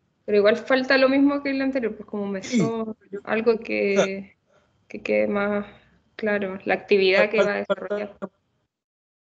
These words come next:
Speaker 2: falta mostrar cómo se puede dar ese acto, ese acto, y claro, y cuando tampoco, eh, está puntualizado,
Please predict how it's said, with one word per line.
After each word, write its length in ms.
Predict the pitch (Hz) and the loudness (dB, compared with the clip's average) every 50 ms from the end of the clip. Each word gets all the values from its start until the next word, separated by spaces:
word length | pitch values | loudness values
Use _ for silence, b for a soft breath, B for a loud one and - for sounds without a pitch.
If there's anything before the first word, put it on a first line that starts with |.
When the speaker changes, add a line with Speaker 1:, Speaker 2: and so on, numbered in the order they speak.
| _ _ _ _ _ _ _ _ | _ _ _ _ _ _ _ _
Speaker 2:
falta 560 | - 175 180 180 175 _ _ - 185 180 175 180 | -4 -4 -4 -4 -6 _ _ 4 6 6 6 6
mostrar 540 | 170 160 160 156 - _ - - 196 202 190 | 2 -2 -6 -6 -6 _ 2 2 2 2 2
cómo 180 | - 208 202 202 | 0 -2 -2 0
se 140 | - 202 180 | 0 -2 -2
puede 180 | 196 196 196 | 0 0 2
dar 80 | 190 190 | 2 0
ese 220 | 185 - - 196 202 | 0 0 2 2 2
acto, 520 | 214 208 - - _ _ - 233 226 - - | 2 2 -2 -12 _ _ -12 -10 -6 -6 -4
ese 260 | - - 180 - - | -2 -2 -2 2 2
acto, 260 | 202 208 208 - - 220 | 2 2 0 -2 -6 -2
y 20 | |
claro, 200 | 208 208 175 151 | 2 4 4 4
y 40 | 147 | 4
cuando 180 | 147 156 160 | 2 0 0
tampoco, 840 | 160 160 156 156 - - 185 185 185 185 196 196 202 196 190 190 - _ _ _ _ _ - | 2 0 0 -2 -4 -4 -4 -2 -2 0 0 2 2 2 0 -2 -6 _ _ _ _ _ -12
eh, 280 | 202 175 165 160 156 151 | -8 -6 -6 -4 -2 -4
está 320 | 165 - - - 180 180 | -4 -4 0 2 2 4
puntualizado, 1000 | 175 180 170 170 175 165 160 147 143 - - 185 185 202 208 214 214 208 - | 4 2 2 4 2 2 2 2 -4 -2 2 4 4 4 4 0 -4 -8 -10